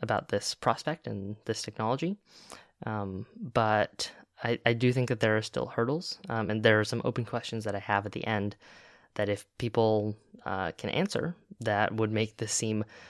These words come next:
much more plausible to me. Um, but yeah, it, it's, it's not a, it's not a done deal,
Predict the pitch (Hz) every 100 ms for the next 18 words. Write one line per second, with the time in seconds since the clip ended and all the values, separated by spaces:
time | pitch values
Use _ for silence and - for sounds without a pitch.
0 | - _ 113 - 98 - 101 107 - 131
1 | 151 185 - _ _ 202 110 104 196 95
2 | 117 - _ _ - - 104 101 101 -
3 | - 123 101 - 120 123 110 - - -
4 | - - _ _ 123 139 143 139 117 113
5 | 143 135 120 110 110 101 90 -